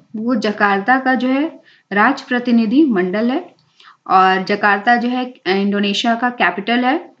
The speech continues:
ये exams में अक्सर पूछे जाते हैं, कैपिटल किसी country का पूछा जाता है तो ये से आप याद रखिएगा जकार्ता जो कि इंडोनेशिया का कैपिटल है।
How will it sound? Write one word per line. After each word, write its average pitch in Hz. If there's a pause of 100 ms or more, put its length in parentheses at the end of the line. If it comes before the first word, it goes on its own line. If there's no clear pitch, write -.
ये 208
exams 220
में 247
अक्सर 240
पूछे 247
जाते 233
हैं, 269
कैपिटल 233
किसी 226
country 226
का 233
पूछा 233
जाता 240
है 269
तो 277
ये 220
से 233
आप 233
याद 202
रखिएगा 240
जकार्ता 214
जो 208
कि 214
इंडोनेशिया 208
का 254
कैपिटल 233
है। 311